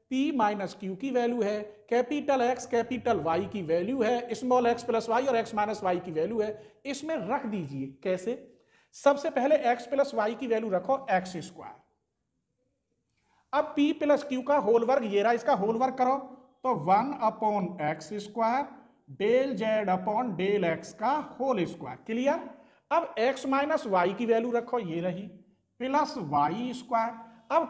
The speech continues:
पी माइनस क्यू का होल वर्ग ये रहा, इसका वर्ग करोगे वन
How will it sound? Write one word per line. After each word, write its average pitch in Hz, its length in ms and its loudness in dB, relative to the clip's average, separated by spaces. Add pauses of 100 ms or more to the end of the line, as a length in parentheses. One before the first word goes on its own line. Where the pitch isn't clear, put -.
(140)
पी 311 260 0
माइनस 294 420 0
क्यू 277 200 -2
का 285 140 4
होल 220 260 4
वर्ग 220 280 2
ये 180 120 4
रहा, 208 240 2
इसका 240 240 -2
वर्ग 190 300 0
करोगे 240 320 0 (440)
वन 226 260 0